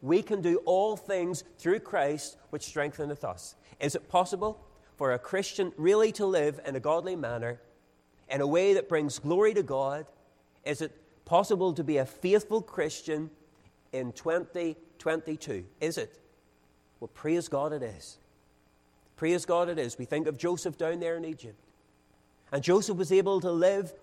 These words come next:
for the Lord, to go against the trends of that day, to be pure in his life.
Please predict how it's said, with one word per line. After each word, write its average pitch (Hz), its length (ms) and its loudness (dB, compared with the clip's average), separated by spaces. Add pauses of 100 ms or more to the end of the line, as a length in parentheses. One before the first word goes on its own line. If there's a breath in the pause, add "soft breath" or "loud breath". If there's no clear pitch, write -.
for 175 180 0
the 170 120 -4
Lord, 135 400 -6 (220 soft breath)
to 185 120 4
go 196 60 4
against 196 420 0
the 190 120 2
trends 202 560 -2
of 156 240 -4
that 160 280 0
day, 120 280 -4 (180 loud breath)
to 175 100 0
be 180 160 -2
pure 196 560 0 (160)
in 175 160 -2
his 170 200 -6
life. 147 340 -8